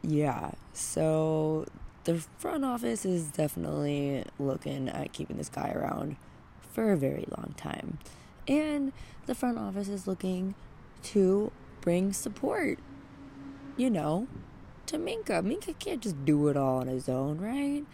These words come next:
So yeah, they've been trying to improve the roster, add new guys to reamp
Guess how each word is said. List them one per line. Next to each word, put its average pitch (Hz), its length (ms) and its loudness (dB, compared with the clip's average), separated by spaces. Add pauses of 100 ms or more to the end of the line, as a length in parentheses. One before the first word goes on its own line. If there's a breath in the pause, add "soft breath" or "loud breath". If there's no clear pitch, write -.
(500 loud breath)
So - 160 0
yeah, 302 280 2
they've 208 220 0
been 226 140 2
trying 254 240 0
to 254 60 2
improve 196 360 2
the 185 100 2
roster, 143 720 2
add 156 320 4
new 165 300 2
guys 135 880 0
to 131 380 0
reamp 185 600 4